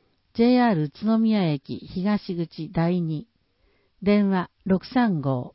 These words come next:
九七二二。中央一丁目。電話六三五六八四三。中央小学校北。電話六三七七九一八。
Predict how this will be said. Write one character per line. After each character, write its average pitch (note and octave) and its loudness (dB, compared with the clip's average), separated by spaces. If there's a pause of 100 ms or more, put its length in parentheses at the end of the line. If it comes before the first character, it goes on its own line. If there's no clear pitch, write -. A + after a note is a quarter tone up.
(160)
九 A#3 2
七 G3+ 0
二 F3 0
二。 D#3+ -4 (1000)
中 A#3+ 2
央 A3 6
一 F#3+ -4 (100)
丁 F3+ 2
目。 D3+ -4 (600)
電 G3+ 4
話 F#3+ 0 (180)
六 - 2
三 G#3+ 0
五 B2+ -4 (420)
六 F#3+ 2 (140)
八 G#3+ 2 (180)
四 E3+ 2
三。 D3 -6 (1080)
中 B3 2
央 B3 6
小 A#3 2
学 A3 0
校 C3+ 0
北。 - -8 (760)
電 G3+ 4
話 F#3 0 (200)
六 F#3 2
三 A3 0
七 C#3+ -2 (220)
七 G3+ 4
九 A3 0
一 C3+ -4
八。 D#3 -2